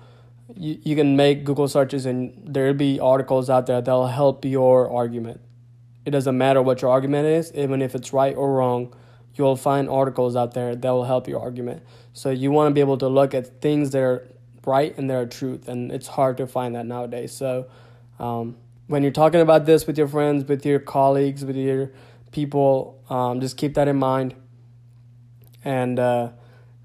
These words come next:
um, have a good conversation about it, because the women feel that it's an issue,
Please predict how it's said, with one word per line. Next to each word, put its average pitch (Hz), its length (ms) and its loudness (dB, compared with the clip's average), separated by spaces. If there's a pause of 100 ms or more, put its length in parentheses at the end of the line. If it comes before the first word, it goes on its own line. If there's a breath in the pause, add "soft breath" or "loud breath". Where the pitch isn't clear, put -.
um, 127 400 -8
have 147 180 2
a 143 60 0
good 143 180 2
conversation 139 560 0
about 143 240 0
it, 143 100 -4
because 123 680 -2 (680)
the 143 200 0
women 151 500 6
feel 147 400 2
that 143 160 2
it's 143 140 -2
an 147 100 -2
issue, 160 460 -2